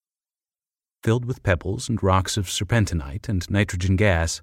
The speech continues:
Elena weighed two thousand tons, as much as six fully laden jumbo jets, and was held in place almost entirely by gravity.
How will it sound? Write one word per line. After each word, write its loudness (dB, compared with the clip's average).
Elena 2
weighed 0
two 0
thousand 0
tons, 0
as -4
much 0
as 0
six -4
fully 0
laden 4
jumbo 2
jets, -8
and 0
was -2
held -4
in 0
place -2
almost -2
entirely 2
by 0
gravity. 0